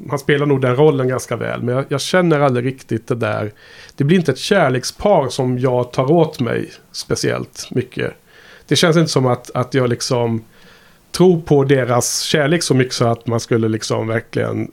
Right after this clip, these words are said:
ömma för att det ska gå bra för dem och så. Utan jag liksom tycker att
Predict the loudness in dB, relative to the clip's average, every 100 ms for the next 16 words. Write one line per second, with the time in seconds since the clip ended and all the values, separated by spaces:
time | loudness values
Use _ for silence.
0 | _ 0 2 4 2 2 0 0 -2 -8
1 | -16 -16 _ _ -4 -2 0 2 2 2
2 | -2 -2 -2 -4 -6 -2 -2 -2 -6 -20
3 | -20 -20 -2 0 2 0 0 0 -2